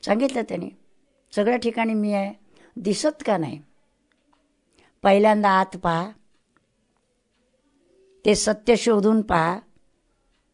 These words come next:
त्याचं दर्शन झालं म्हणजे त्याचा अनुभव आला की तुझ्या लक्षात येईल की सर्व ठिकाणी तेच एक भरून आहे, त्याच्याखेरीज दुसरं काहीही नाही.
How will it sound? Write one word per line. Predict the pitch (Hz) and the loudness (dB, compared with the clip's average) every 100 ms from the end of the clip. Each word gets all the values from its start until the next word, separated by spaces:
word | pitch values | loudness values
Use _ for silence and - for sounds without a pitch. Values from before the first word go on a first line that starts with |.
| _ _ _ - | _ _ _ 0
त्याचं | 214 277 | 4 4
दर्शन | 240 240 202 214 208 | 4 4 2 0 0
झालं | 175 160 160 170 - _ _ - | 0 0 0 -4 -10 _ _ 0
म्हणजे | 208 | 2
त्याचा | 233 214 208 214 | 2 0 2 2
अनुभव | 202 202 202 | 2 2 4
आला | 185 175 175 - _ _ _ _ | 4 4 -2 -4 _ _ _ _
की | 208 | -6
तुझ्या | 214 208 | -2 0
लक्षात | 208 185 - 214 214 | 0 -2 -4 -6 -4
येईल | 202 - | -6 -6
की | |
सर्व | 196 214 208 247 | -6 -4 -4 -4
ठिकाणी | - 202 185 170 190 247 _ _ _ _ _ _ | -6 -6 -4 -4 -6 -12 _ _ _ _ _ _
तेच | 262 269 254 | 8 8 4
एक | 233 196 | 0 0
भरून | 190 202 | 0 0
आहे, | 208 233 | 0 0
त्याच्याखेरीज | 233 196 214 208 190 196 196 | 0 -2 -2 -4 -4 -4 -4
दुसरं | 180 - 180 | -6 -4 -6
काहीही | - 151 160 175 190 | -4 -4 -2 0 -2
नाही. | 208 175 247 | -2 -4 -6